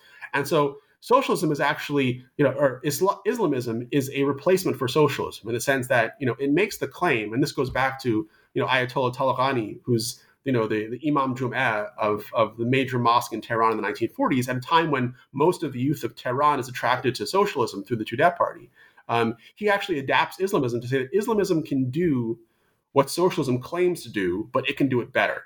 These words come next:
Islamism, you know, Islam can provide social justice. Islam can provide economic development. Islam can provide, you know, anti-imperialism and national dignity and national self-assertion. Um, and so it's a response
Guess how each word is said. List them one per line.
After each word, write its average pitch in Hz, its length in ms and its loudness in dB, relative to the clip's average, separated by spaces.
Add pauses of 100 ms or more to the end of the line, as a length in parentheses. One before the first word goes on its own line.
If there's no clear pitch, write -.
(140)
Islamism, 143 800 0
you 131 100 0
know, 110 240 2
Islam 185 460 0
can 135 140 -4
provide 113 560 0
social 123 280 0
justice. - 500 -2
Islam 160 360 2
can - 120 -10
provide 123 240 0
economic 110 360 -2
development. 95 420 0 (320)
Islam 180 400 0
can 180 120 -4
provide, 131 400 0 (280)
you 139 60 0
know, 117 220 2 (180)
anti-imperialism 139 920 0
and 117 80 -2
national 123 380 2
dignity 123 400 0
and 107 100 -2
national 120 540 2
self-assertion. - 800 -2 (340)
Um, 123 380 -2 (320)
and 147 180 2
so 147 400 0
it's 151 180 -4
a 156 60 2
response 139 1040 -4